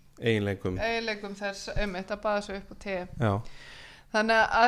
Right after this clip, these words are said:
Speaker 2: hérna, já, þetta, þetta var ótrúlega skemmtilegt og ég hugsa, sko, iðulega til þess og, og svona, hvort að maður ætti ekki bara að hafa þetta inn á heimasíðunni.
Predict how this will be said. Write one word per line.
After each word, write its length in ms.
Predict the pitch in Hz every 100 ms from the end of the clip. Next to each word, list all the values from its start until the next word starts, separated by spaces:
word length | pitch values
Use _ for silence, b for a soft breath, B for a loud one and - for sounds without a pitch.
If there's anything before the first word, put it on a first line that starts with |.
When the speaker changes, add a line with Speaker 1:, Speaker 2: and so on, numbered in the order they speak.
| 247
Speaker 2:
hérna, 300 | 233 226 220 -
já, 120 | 214 180 - B B
þetta, 320 | B 220 226 -
þetta 220 | 226 247
var 140 | 247 262
ótrúlega 420 | 277 269 254 240
skemmtilegt 480 | 254 247 185 170 190
og 80 |
ég 140 | 233 214
hugsa, 460 | - - - 233 185 -
sko, 180 | - 226 -
iðulega 500 | 277 330 247 208 202
til 200 | 285 277
þess 260 | 160 185 208
og, 200 | 208 -
og 160 | 214
svona, 220 | 220 185 202
hvort 240 | 247 226
að 80 | 226
maður 160 | 226
ætti 160 | 269 254
ekki 100 | -
bara 140 | 226
að 80 | 233
hafa 140 | 269 269
þetta 140 | 254
inn 100 | 254
á 60 | 240
heimasíðunni. 520 | 285 214 - 143 208